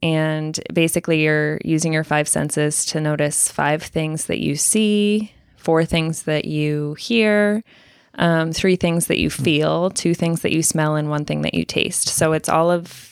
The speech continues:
Speaker 1: your senses, and it's bringing your attention to the here and the now. And really, like,
Speaker 2: Yeah.
Speaker 1: I love doing that when I'm going for walks in the morning or, um, 'cause, I mean, that's just kind of a peaceful time.
Speaker 2: Do you notice the commonality here is that all of it is bringing you in the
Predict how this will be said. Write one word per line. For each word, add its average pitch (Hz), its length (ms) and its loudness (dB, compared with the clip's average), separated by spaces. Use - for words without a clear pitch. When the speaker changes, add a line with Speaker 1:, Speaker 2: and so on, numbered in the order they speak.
Speaker 1:
your 175 200 0
senses, 160 580 0
and 156 220 2
it's 151 120 -2
bringing 165 520 2
your 160 100 4
attention 156 480 0
to 156 80 -6
the 156 80 -2
here 151 220 -2
and 156 100 0
the 156 60 0
now. 147 420 0
And 147 140 -2
really, 151 260 -2
like, 156 200 2
Speaker 2:
Yeah. 113 120 2
Speaker 1:
I 165 160 2
love 165 340 2
doing 160 260 0
that 147 200 0
when 156 140 0
I'm 151 320 0
going 160 300 2
for 196 140 0
walks 233 400 2
in 175 120 4
the 165 80 2
morning 85 580 0
or, 82 440 -2
um, 165 560 2
'cause, - 440 -2
I 151 40 -2
mean, 156 140 0
that's 143 180 -6
just - 200 -8
kind 151 140 0
of 147 80 -2
a 143 80 -2
peaceful 147 400 -4
time. 147 540 -2
Speaker 2:
Do 123 80 0
you 120 40 4
notice 135 220 2
the - 100 -10
commonality 131 800 2
here 143 220 4
is 104 120 0
that 107 80 0
all 101 180 2
of 95 120 -4
it 104 100 -4
is - 160 -6
bringing 98 320 2
you 95 140 2
in 92 100 0
the 92 140 -4